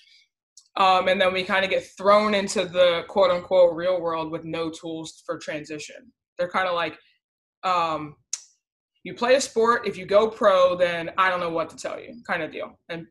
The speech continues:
you don't really have people that are telling you how to navigate the in-between in preparation for what happens if you aren't playing professional sport. Um, and I know as a coach, that's something we, we always, I'm always constantly having to have that conversation, being like,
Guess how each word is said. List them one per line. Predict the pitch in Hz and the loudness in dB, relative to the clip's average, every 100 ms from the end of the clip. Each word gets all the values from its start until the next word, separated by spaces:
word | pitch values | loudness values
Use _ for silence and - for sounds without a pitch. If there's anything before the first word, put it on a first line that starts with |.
| - | -16
you | 185 175 | -10 -6
don't | 175 165 | -4 -4
really | 165 | -6
have | 170 165 - | -4 -6 -8
people | 175 170 | -12 -8
that | 160 | -8
are | 156 | -8
telling | 175 165 160 | -8 -10 -8
you | 156 156 151 _ _ _ - | -6 -6 -8 _ _ _ -6
how | 180 | -2
to | 180 | -2
navigate | 165 170 170 170 165 160 | -2 -4 -4 -6 -8 -10
the | 151 | -10
in-between | 170 175 170 - 156 143 147 - 170 | -10 -10 -14 -12 -12 -12 -16 -12 -12
in | 165 | -10
preparation | 156 165 160 156 156 - 151 151 _ | -8 -8 -6 -6 -8 -10 -16 -18 _
for | 175 156 147 147 _ - | -8 -8 -8 -12 _ -6
what | 175 | -4
happens | 175 170 170 165 156 | -2 -4 -4 -10 -12
if | 156 | -14
you | 160 156 | -12 -10
aren't | 151 - _ | -10 -12 _
playing | 165 151 147 | -10 -10 -12
professional | 156 151 - 143 | -12 -12 -12 -20
sport. | - 165 156 - _ _ _ _ _ _ | -16 -14 -14 -16 _ _ _ _ _ _
Um, | 165 160 156 | -6 -6 -4
and | 170 | -6
I | 170 | -4
know | 170 165 165 160 _ _ 202 | -4 -4 -6 -10 _ _ -2
as | 214 | -2
a | 185 | -2
coach, | - 196 | -2 -2
that's | 185 175 | -2 -2
something | 185 175 165 | -4 -6 -6
we, | 175 165 | -6 -6
we | 170 | -2
always, | 180 185 180 - | 0 0 -4 -6
I'm | 180 185 | -6 0
always | 180 185 190 | 0 0 -4
constantly | 185 180 - 180 | -6 -6 -4 -4
having | 165 170 | -4 -6
to | 175 | -8
have | 170 | -8
that | 160 170 | -8 -8
conversation, | 156 151 156 160 - | -10 -10 -14 -16 -14
being | 151 151 | -14 -12
like, | 151 | -14